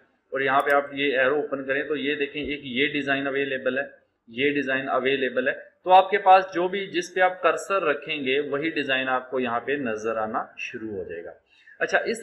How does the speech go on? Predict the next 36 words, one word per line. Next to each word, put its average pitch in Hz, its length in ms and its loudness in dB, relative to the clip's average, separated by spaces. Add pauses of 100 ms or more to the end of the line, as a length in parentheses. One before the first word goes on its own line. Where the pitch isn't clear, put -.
design 185 380 2
में 185 140 -4
जो 165 100 -2
मैंने 165 220 -2
अभी 165 140 -2
style 151 340 2
ये 151 160 0
वाला 151 200 0
select 139 360 -6
किया, 147 160 -4
इसमें 156 280 -6
खास 135 300 2
बात 160 240 2
क्या 139 120 4
है, 123 140 2 (500)
देखें 175 280 0
इसमें 202 280 -4
आपके 190 280 6 (140)
marks 156 340 6
ऊपर 175 220 -2
शो 151 220 -2
कर 101 200 2
रहा 95 100 -2
है। 107 140 -2
ये 160 80 -2
सबसे 165 420 -2 (260)
मतलब 139 340 -6
आसान 143 420 4
तरीका 139 340 0
है 135 100 4
इसको 135 220 -4
study 123 300 -2
करने 113 320 -2
का, 139 100 0
कि - 520 -10
जैसे 139 360 2